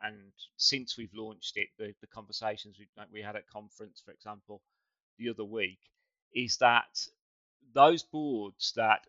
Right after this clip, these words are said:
in, in good times and bad embrace strategy development as a, as a discipline and work as a team to embed a vision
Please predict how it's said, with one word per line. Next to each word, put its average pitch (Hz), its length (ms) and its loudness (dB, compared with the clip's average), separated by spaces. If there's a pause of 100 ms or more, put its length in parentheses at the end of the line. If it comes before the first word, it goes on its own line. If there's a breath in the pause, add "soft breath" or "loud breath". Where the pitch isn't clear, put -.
(140)
in, 113 220 -6
in 113 180 -12
good 151 200 -6
times 135 420 -2
and 113 160 -14
bad 101 380 2 (120)
embrace 120 640 -2
strategy 117 520 0
development 98 720 -6
as 104 120 -16
a, 110 120 -10
as 101 120 -8
a 110 60 -14
discipline 98 600 -6 (380)
and 110 220 -12
work 123 380 -4
as 120 120 0
a 120 40 -12
team 98 560 -6 (440)
to 113 80 -10
embed 117 420 0
a 127 60 -2
vision 101 480 -4